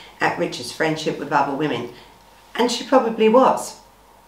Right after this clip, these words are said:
Right? She probably was. You can tell that by the way that she was, you know, looking at his, um, emails and counting his, you know, medications and stuff and, and stuff,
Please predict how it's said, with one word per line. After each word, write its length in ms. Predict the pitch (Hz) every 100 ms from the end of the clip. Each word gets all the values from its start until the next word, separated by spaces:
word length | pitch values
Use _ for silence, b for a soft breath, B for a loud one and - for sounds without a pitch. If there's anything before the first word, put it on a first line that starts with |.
| _ _ _
Right? 220 | 196 220 220
She 140 | -
probably 240 | 220 196 220
was. 240 | 240 -
You 80 | 202
can 120 | 202
tell 240 | - 196 175
that 220 | 175 -
by 140 | 175
the 100 | 175
way 240 | 180 175 160
that 160 | 160
she 260 | - 180 165
was, 440 | 156 151 151 - B B -
you 120 | 180
know, 140 | 156
looking 360 | 160 175 175 160
at 80 | -
his, 460 | 139 - - -
um, 320 | 147 139 147 - - - - - -
emails 540 | - 185 175 160 151 -
and 120 | -
counting 460 | 170 139 135 139 113
his, 340 | 107 - -
you 80 | 151
know, 180 | 117 90
medications 840 | 92 - - 185 180 - 143 131 -
and 120 | -
stuff 480 | - 160 - - -
and, 160 | 104 B B B B
and 140 | - 160
stuff, 440 | 165 151 151 151